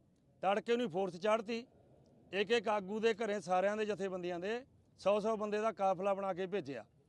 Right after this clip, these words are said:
ਜਾਣੀ ਲੋਕਾਂ ਨੂੰ ਡਰਾਉਣ ਵਾਸਤੇ, ਲੋਕਾਂ ਨੂੰ ਧਮਕਾਉਣ ਵਾਸਤੇ। ਇਸ ਕਰਕੇ ਸਾਡੇ ਨਾਲ ਪਹਿਲੀ ਵਾਰੀ ਨਹੀਂ ਬਣਦਾ, ਇਹਨੇ ਥੋੜ੍ਹਾ ਜਿਹਾ ਹੋਰ ਵੱਧ ਕੇ ਕੀਤਾ ਹੈ।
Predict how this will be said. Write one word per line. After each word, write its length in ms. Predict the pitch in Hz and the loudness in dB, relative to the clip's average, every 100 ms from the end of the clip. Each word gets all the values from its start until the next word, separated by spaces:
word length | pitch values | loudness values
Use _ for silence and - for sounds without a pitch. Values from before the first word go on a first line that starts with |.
| _ - | _ -8
ਜਾਣੀ 240 | 160 226 | -2 0
ਲੋਕਾਂ 360 | 214 190 175 202 | 0 -2 -2 -2
ਨੂੰ 140 | 220 | -2
ਡਰਾਉਣ 280 | 185 175 185 | -2 -2 -2
ਵਾਸਤੇ, 320 | 185 196 214 | 2 0 0
ਲੋਕਾਂ 260 | 214 190 202 | -4 -4 -6
ਨੂੰ 100 | 202 | -6
ਧਮਕਾਉਣ 400 | 202 180 202 160 | -8 -6 -4 -4
ਵਾਸਤੇ। 400 | 139 135 - 135 - - - - - - | -4 -8 -10 -20 -20 -20 -20 -20 -20 -8
ਇਸ 200 | 165 208 | 0 0
ਕਰਕੇ 320 | 202 220 202 | 2 -2 0
ਸਾਡੇ 240 | 208 208 214 | 0 2 2
ਨਾਲ 120 | 220 | 0
ਪਹਿਲੀ 340 | 214 214 254 | -2 -2 -2
ਵਾਰੀ 220 | 247 226 220 | 0 -2 -2
ਨਹੀਂ 120 | 175 | -2
ਬਣਦਾ, 380 | 175 175 214 233 _ _ _ _ - | -4 0 -2 -2 _ _ _ _ 0
ਇਹਨੇ 180 | 233 | 2
ਥੋੜ੍ਹਾ 200 | 220 226 | 2 4
ਜਿਹਾ 100 | 254 | 4
ਹੋਰ 300 | 208 147 190 | 4 0 0
ਵੱਧ 200 | 202 240 | 2 0
ਕੇ 140 | 240 262 | 2 -2
ਕੀਤਾ 260 | 202 156 | -4 -6
ਹੈ। 120 | 143 | -8